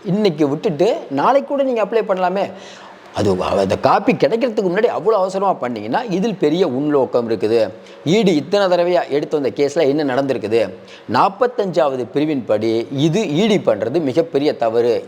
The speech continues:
இன்னொன்னு, இது rule of law-வுக்கே தப்புங்கிறாங்க, அதாவது அரசியலமைப்பு சட்டத்துக்கே தப்பு.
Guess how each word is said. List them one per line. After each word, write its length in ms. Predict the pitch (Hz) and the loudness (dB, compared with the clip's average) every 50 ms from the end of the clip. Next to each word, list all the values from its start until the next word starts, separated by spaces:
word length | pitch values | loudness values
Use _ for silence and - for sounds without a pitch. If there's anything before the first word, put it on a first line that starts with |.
| - 113 127 | -8 -6 -2
இன்னொன்னு, 360 | 170 208 214 202 156 120 98 - - - - - - - - - | 0 2 2 2 0 -2 -4 -6 -12 -18 -20 -20 -20 -20 -10 -4
இது 160 | - 135 139 123 | 0 2 2 2
rule 300 | 117 143 190 220 226 214 | 2 2 2 4 4 4
of 140 | 214 190 - - | 2 2 -2 -4
law-வுக்கே 480 | 147 147 165 175 170 180 165 202 185 | -2 -2 0 0 -2 -4 -4 -4 -2
தப்புங்கிறாங்க, 640 | 143 147 135 - - 156 147 139 120 113 107 95 98 | 0 -2 -2 -2 -2 -2 -2 0 0 -2 -2 -4 -4
அதாவது 220 | 101 113 139 139 | -4 -2 -2 0
அரசியலமைப்பு 640 | 117 117 135 156 - 180 180 180 175 156 160 147 156 | 0 0 0 0 0 0 0 0 0 -2 -2 -2 -2
சட்டத்துக்கே 380 | 139 151 151 147 160 160 185 - | 0 0 -2 0 0 0 0 0
தப்பு. 440 | - 135 123 - 139 135 131 120 | 0 -2 0 0 2 2 2 2